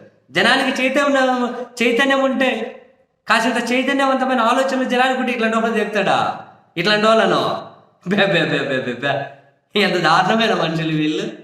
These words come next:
ఇట్లాంటి వాళ్ళు, వీళ్ళు పాలకులు, దేశాన్ని పాలించే పాలకులు దరిద్రం కాకపోతే.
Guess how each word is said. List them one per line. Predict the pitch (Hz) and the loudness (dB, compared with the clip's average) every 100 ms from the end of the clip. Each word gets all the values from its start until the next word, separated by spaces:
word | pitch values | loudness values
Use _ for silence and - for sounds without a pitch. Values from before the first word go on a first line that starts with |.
| - _ _ _ | -20 _ _ _
ఇట్లాంటి | 165 190 196 | -2 0 2
వాళ్ళు, | 214 196 | 2 2
వీళ్ళు | 160 262 214 | 2 0 2
పాలకులు, | 180 208 220 156 - - - - _ - | 2 2 0 -2 -4 -10 -20 -20 _ -2
దేశాన్ని | 190 214 247 262 262 | 0 2 2 2 2
పాలించే | 240 226 226 220 | 2 2 0 0
పాలకులు | 202 190 170 175 156 | 2 2 2 0 -2
దరిద్రం | 165 165 160 156 | -2 -2 -2 -2
కాకపోతే. | 151 139 135 123 110 98 | 0 -2 -4 -6 -6 -10